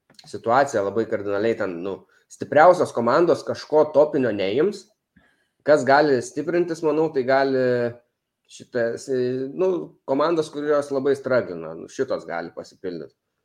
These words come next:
Bet tada atvykęs tas žaidėjas, nu, tai ką, jisai jau vis tiek atsiliks kiek kokia, e, daugiau negu dešimčia įvarčių, nes va dabar, ar ne, turi ką, Nkunkų dvylika, Fulkrugas dešimt.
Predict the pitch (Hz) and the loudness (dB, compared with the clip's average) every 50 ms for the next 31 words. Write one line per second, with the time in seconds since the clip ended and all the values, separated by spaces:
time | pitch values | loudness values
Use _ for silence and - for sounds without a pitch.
0 | _ _ _ - - 107 - 120 117 135 156 160 151 131 - - 127 123 - 147 | _ _ _ -8 -8 -6 -2 0 4 4 6 6 6 2 0 -4 -6 -6 -4 -6
1 | 156 156 160 135 - - 131 131 127 139 135 110 95 104 95 98 101 120 135 135 | -4 -2 -2 -2 -2 0 -2 -2 0 0 -2 -2 -2 -2 -2 -2 0 0 -2 -4
2 | - 135 127 127 - 127 117 - 110 95 92 92 90 92 - - 110 117 123 120 | -6 -8 -10 -6 -6 -8 -6 -4 -4 -4 -4 -4 -6 -8 -8 -6 -4 -4 -4 -4
3 | 123 _ _ _ _ _ _ _ _ - _ _ _ _ _ _ _ _ _ - | -8 _ _ _ _ _ _ _ _ -20 _ _ _ _ _ _ _ _ _ -10
4 | 101 117 120 120 113 113 - 160 143 131 113 101 - - - 113 123 120 - - | -6 -2 -2 -2 -2 0 4 4 4 4 4 -4 -6 -8 -8 -6 -6 -6 -8 -10
5 | - - 117 113 104 - - - - 101 92 92 92 92 _ _ _ _ _ _ | -12 -4 0 0 0 0 -2 -8 -4 -4 -4 -4 -6 -10 _ _ _ _ _ _
6 | _ _ _ _ _ _ _ _ _ - 95 95 95 95 95 92 92 113 117 120 | _ _ _ _ _ _ _ _ _ -8 -6 -4 -2 -2 -4 -4 -2 -2 -2 0
7 | 135 147 151 143 127 117 123 120 139 135 135 - 120 113 - 113 123 127 101 95 | 2 2 2 2 0 0 0 2 2 0 0 -2 -6 -6 -4 -2 -2 -2 -2 -2
8 | 95 - - 98 90 87 - - 98 92 90 95 92 98 113 120 117 110 101 98 | -4 -6 -10 -10 -10 -10 -8 -4 -6 -4 -4 -4 -2 -2 -2 0 0 -2 -2 -4
9 | 101 104 104 101 98 - - 110 101 98 - - 98 92 87 78 82 - - - | -4 -4 -4 -4 -4 -6 -8 -8 -8 -8 -6 -2 -2 0 0 -2 -4 -8 -14 -16
10 | 62 80 95 98 98 - 123 127 123 123 113 95 85 95 123 151 170 170 170 - | -12 -10 -8 -8 -6 -4 -2 -2 -2 -4 -6 -12 -8 -6 -2 0 0 0 0 0
11 | - 117 110 104 101 92 64 62 - _ _ _ _ - 123 131 123 127 110 95 | 0 0 2 2 0 -2 -4 -6 -10 _ _ _ _ -6 -6 -6 -4 -4 -6 -4
12 | 90 95 95 92 95 110 127 147 143 - - 123 113 117 | -2 -4 -4 -2 -2 0 0 0 -2 -4 -6 -6 -6 -8